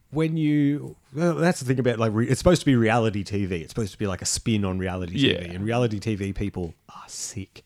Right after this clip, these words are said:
Speaker 2: Yeah.
Speaker 1: So you can see this, like, half human, half
Speaker 2: Yeah.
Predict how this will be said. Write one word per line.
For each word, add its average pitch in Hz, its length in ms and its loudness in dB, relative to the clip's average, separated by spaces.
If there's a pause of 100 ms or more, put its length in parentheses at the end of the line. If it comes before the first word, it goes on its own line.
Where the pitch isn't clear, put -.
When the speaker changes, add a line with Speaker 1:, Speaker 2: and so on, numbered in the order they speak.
(340)
Speaker 2:
Yeah. 170 240 0
Speaker 1:
So - 120 0
you 117 100 4
can 120 160 2
see 147 280 4
this, 123 220 4
like, 110 260 2
half - 600 0 (420)
human, 123 640 6 (580)
half 123 280 6
Speaker 2:
Yeah. 76 180 -4